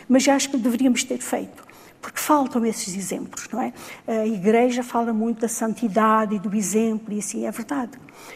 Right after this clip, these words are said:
É verdade, na Igreja há péssimos exemplos e grandes exemplos, não é? Bons exemplos. Mas fora disso,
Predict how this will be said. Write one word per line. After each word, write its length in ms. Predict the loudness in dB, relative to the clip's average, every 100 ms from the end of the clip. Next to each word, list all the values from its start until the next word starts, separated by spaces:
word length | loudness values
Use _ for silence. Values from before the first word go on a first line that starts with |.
| -6
É 40 |
verdade, 440 | -4 -2 -2 -2 -2
na 140 | -2
Igreja 460 | 0 0 -2 -2 -4
há 200 | -6 -8 -16 -20 _ _ _
péssimos 460 | 8 8 6 4 4
exemplos 600 | 2 4 4 2 -4 -8 -14 -6 -4
e 60 |
grandes 480 | 6 8 8 6 2
exemplos, 680 | -2 -4 -8 -10 -14 -14 -12
não 80 | -14
é? 60 | -14 -16 -8
Bons 400 | 2 6 6 4
exemplos. 520 | -4 -6 -8 -10 -12 -14 -20 -20 -8 -4
Mas 160 | -2
fora 340 | -2 0 2 2
disso, 480 | 2 0 0 -2